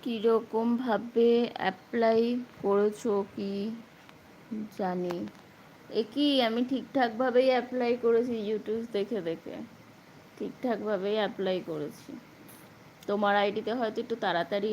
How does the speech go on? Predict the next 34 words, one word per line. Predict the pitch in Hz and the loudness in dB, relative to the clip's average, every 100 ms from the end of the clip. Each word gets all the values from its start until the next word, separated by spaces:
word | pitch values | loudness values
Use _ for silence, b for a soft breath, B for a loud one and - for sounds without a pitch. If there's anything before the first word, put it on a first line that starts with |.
| 214 | 2
আসছে, | 240 240 - 320 285 | 0 -4 -2 0 2
আর | 196 | 2
আমার | 170 180 - | 0 -2 -6
তো | 202 | -8
কোনো | 214 220 208 180 | -4 0 0 2
আইডি | 180 226 262 | 0 2 4
নেই, | 302 196 170 | 6 4 0
ওই | 175 233 | -4 -4
জন্য | 208 190 226 | -4 -2 -2
লেট | 190 175 - | -2 -4 -6
করে | 175 170 165 | -4 -4 -6
দিচ্ছে, | - - - - B B B B - 180 | -12 -14 -16 -16 B B B B -10 -6
এটাই | 180 175 170 | -2 -2 -2
যা। | - - - B B B - - 226 | -6 -10 -12 B B B -20 -8 -2
সবাই | 190 185 196 196 | 0 2 0 -2
কেমন | 185 180 185 180 | -4 -4 -4 -4
আছো? | - - 196 190 185 - - - 202 | -6 -6 -4 -2 -4 -8 -10 -6 -2
মনোরঞ্জন | 202 202 208 233 233 220 | 2 4 2 2 0 0
দাদা, | 220 233 233 | 0 0 0
ঝুমকি | 226 208 214 | -2 -4 -4
দিদিভাই | 214 226 233 214 | -2 0 0 0
কেমন, | 202 208 208 202 143 190 | 0 0 -2 -4 -6 -4
জিজ্ঞাসা | 208 220 233 214 | -2 -2 -2 -4
করছে | 214 233 208 | -4 -4 -2
কেমন | 196 202 | -2 -2
আছো, | 208 247 202 | -2 -4 0
বলে | 196 190 | 2 4
দাও | 196 196 202 208 | 4 4 2 0
কেমন | 190 190 190 | -2 -2 -4
আছো | 214 226 | -6 -6
সবাই। | 220 180 196 220 - B B B B - | -4 0 0 -2 -4 B B B B -4
ঝুমকি | 262 247 240 247 | 2 2 2 0
দিদিভাই, | 262 302 277 247 | 2 2 2 2
একটু | 247 | 0